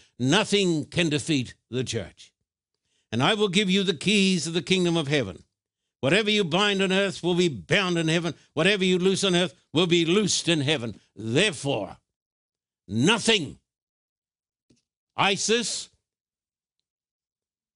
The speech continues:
indifference of lazy church members, <laughs> nothing, uh, can destroy the church. Now, let me say this, even though the Review says the church in North America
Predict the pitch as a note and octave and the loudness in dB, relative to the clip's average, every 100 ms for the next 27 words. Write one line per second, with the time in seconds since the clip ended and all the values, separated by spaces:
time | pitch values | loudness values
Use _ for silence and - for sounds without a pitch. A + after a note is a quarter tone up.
0 | _ - G#2 G#2 G3 - G#3+ G3+ F#3+ F3 | _ -8 -6 -2 -2 0 -2 0 0 2
1 | F#3+ G#3 F3+ F#3+ G#3 G3+ G3 A3 F#3+ A#2+ | 2 2 0 0 0 0 -2 0 0 -4
2 | - - D3+ - C#3 B2 F3 - - A#2+ | -8 -8 -8 -4 -6 -6 -8 -8 -12 -14
3 | - _ _ _ _ _ G3 E3+ C3 A#2 | -16 _ _ _ _ _ -14 -14 -10 0
4 | D#3+ A#3+ G#3 A3+ A3 G3 G3+ F3+ - _ | 2 2 2 0 2 2 0 -2 -8 _
5 | - D#3 D3+ D3 E3 D3+ C3 - A#2+ E2 | -8 -6 -4 -4 -2 -2 -2 -4 -8 -8
6 | - - _ _ _ _ _ _ _ _ | -18 -20 _ _ _ _ _ _ _ _
7 | _ _ _ _ - - _ _ _ _ | _ _ _ _ -16 -16 _ _ _ _
8 | _ _ _ _ _ - C#3+ A3 G#3 C3 | _ _ _ _ _ -4 0 2 0 -2
9 | F#2+ - - _ _ _ _ _ _ _ | -6 -14 -20 _ _ _ _ _ _ _
10 | _ _ - D3 F3 E3 F#3 F3 G3 E3 | _ _ -10 -4 -2 0 2 4 2 0
11 | F#3 F3+ F#3+ F3+ F3+ E3 D3+ C3 D#3+ D#3+ | -2 0 2 2 2 2 0 0 0 0
12 | - D#3+ C#3+ A#2 A#2+ - F3 C3+ B2 C#3+ | 0 -2 -2 -4 -8 -4 -4 -4 -2 -2
13 | C#3 A#2+ D3 D3 A#2 C3+ D#3+ | -2 -2 0 0 0 0 0